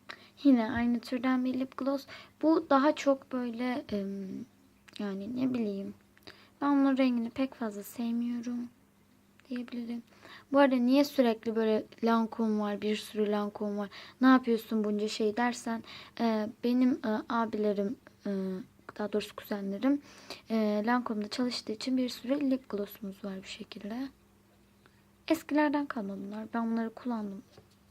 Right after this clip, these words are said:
Öyle. O yüzden bu lip gloss'lardan çok var. Bunun rengi daha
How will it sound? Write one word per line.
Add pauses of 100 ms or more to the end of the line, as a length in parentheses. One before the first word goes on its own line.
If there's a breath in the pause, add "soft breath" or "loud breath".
(460)
Öyle. (840 soft breath)
O
yüzden
bu
lip
gloss'lardan
çok
var. (1160)
Bunun
rengi
daha